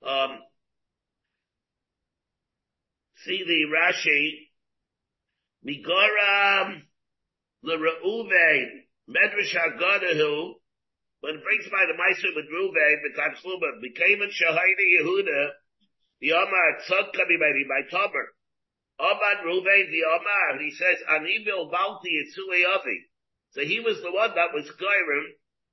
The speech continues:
uh, Yehuda was the one that was Goyrim, that Yehuda should be, should do Tshuva. That Reuven should do Tshuva. L'Safa, Nichnas Kol Etzem, and it was Niskaber L'Mkaimai.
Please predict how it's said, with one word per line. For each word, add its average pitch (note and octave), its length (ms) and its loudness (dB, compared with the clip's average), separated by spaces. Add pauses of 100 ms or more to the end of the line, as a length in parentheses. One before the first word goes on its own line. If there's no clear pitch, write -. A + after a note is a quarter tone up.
(600)
uh, E3+ 380 0
Yehuda F#3+ 360 0
was D#3+ 140 -6
the F3+ 60 -4
one G3+ 120 0
that F#3+ 100 -2
was F#3 200 -6
Goyrim, F#3 380 2
that E3 220 -2
Yehuda F#3+ 320 0
should E3+ 240 -6
be, F#3 280 -2 (120)
should F3 260 -8
do F#3+ 120 -6
Tshuva. D#3+ 380 -6 (1400)
That D3+ 120 -2
Reuven F#3 260 -2
should E3+ 240 -4
do C#3+ 140 -8
Tshuva. A#2+ 140 -12 (520)
L'Safa, E3+ 760 -2
Nichnas F#3+ 480 0
Kol F#3+ 200 2
Etzem, G3 480 2
and C3+ 140 -4
it C3 60 -8
was - 120 -10
Niskaber D#3+ 560 -4
L'Mkaimai. E3 760 0